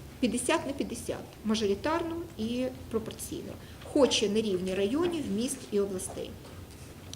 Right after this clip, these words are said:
Ну, вірніше, хоче його оточення, скоріше, тому що він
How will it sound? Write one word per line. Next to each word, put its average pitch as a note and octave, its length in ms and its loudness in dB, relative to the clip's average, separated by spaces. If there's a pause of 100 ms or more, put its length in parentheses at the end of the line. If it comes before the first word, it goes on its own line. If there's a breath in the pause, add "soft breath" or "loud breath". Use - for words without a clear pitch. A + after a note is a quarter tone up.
Ну, B3+ 80 6
вірніше, C#4 440 4
хоче B3 240 4
його G#3+ 180 6
оточення, - 500 -2 (120)
скоріше, F3 400 -4
тому G3 160 -2
що G3+ 160 2
він G3+ 160 4